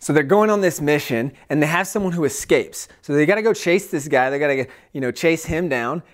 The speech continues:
And then while they're doing that, they kinda get off path and they're not quite sure where they are. And then they're also getting, about to get attacked. So they see these shooters come around the corner. And so in this moment, there's a lot going on, right? They're in the heat of combat. They just captured this guy.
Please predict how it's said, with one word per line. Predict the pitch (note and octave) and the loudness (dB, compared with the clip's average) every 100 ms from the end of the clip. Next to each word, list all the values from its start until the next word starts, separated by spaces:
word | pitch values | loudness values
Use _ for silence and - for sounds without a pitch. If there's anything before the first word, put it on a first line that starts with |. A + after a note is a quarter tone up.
| - | -8
And | C#3+ | -4
then | D3+ | -2
while | D3 F#3 | 2 2
they're | F#3+ | 2
doing | C#3+ F3 G3 C#3 | 2 2 2 0
that, | C#3 G#3+ - - - | -2 -4 -12 -20 -8
they | D3 | -8
kinda | E3+ F3 | -4 -6
get | D#3 D#3 - | -2 -2 0
off | D#3 F3 - | -2 -2 -6
path | - F#3 C3+ F3 _ _ _ | -6 -4 -2 -6 _ _ _
and | C3+ | -10
they're | |
not | C#3+ D#3 - | -8 -8 -6
quite | F#3 E3+ | -8 -6
sure | - E3+ | -4 -2
where | D#3 | 0
they | C#3+ | 2
are. | C#3 D3 | 2 2
And | C#3 | 0
then | C#3 | -2
they're | C3+ C#3 | -2 0
also | F#3 - | 2 0
getting, | D#3 E3 D#3+ D#3+ | -2 -2 -6 -8
about | C#3+ D3 | -4 -4
to | - | -6
get | D3 B2+ | -6 -6
attacked. | - E3 C#3 C3 - | -6 -8 -6 -8 -12
So | - | -8
they | C3+ | -6
see | C3+ - D#3+ | -6 -6 -4
these | D3 C#3 - - | -2 -4 -10 -20
shooters | - - F#3+ G3+ E3+ C#3+ | -14 -6 0 4 4 2
come | D#3+ E3 | -4 -2
around | D#3 C#3+ | -2 -2
the | C#3 | -4
corner. | C3+ A#2+ B2 F#3+ - - - | -4 -4 -4 -8 -14 -14 -10
And | C3+ | 2
so | D3+ C#3 | 4 4
in | F#3 A3+ | 4 4
this | G#3+ G#3+ | 4 2
moment, | F3+ D#3 D3+ D#3 | 2 2 0 0
there's | C#3 | -2
a | B2 | 0
lot | C#3+ D#3+ C3+ | 0 0 -4
going | C3+ C3 | -8 -6
on, | G2 F#2+ _ - | -8 -14 _ -6
right? | C3+ D3+ - - | -6 -6 -12 -6
They're | D3 | -2
in | D3 | 0
the | B2+ | 0
heat | F#3+ | 2
of | G3 | 0
combat. | F#3 D#3+ D3 C#3+ - | 0 0 0 0 -2
They | C3+ | -2
just | E3 - | -2 -4
captured | - G3 G#3 G#3 D3+ | -2 -2 -2 -4 -4
this | C#3+ | -4
guy. | - A#2 G#2+ F3+ | -2 0 0 -4